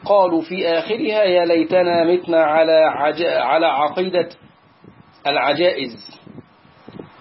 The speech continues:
حينما نقرأ في خواتيم أهل كلام من الفلاسفة، ها، تراهم يتندمون على أعمارهم التي ضيعوها في القيل والقال.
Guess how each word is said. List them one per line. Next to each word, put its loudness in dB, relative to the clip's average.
حينما -2
نقرأ 0
في -8
خواتيم -2
أهل -4
كلام 0
من -2
الفلاسفة، -4
ها، -4
تراهم 2
يتندمون -2
على -2
أعمارهم 0
التي -6
ضيعوها 0
في -8
القيل -2
والقال. 0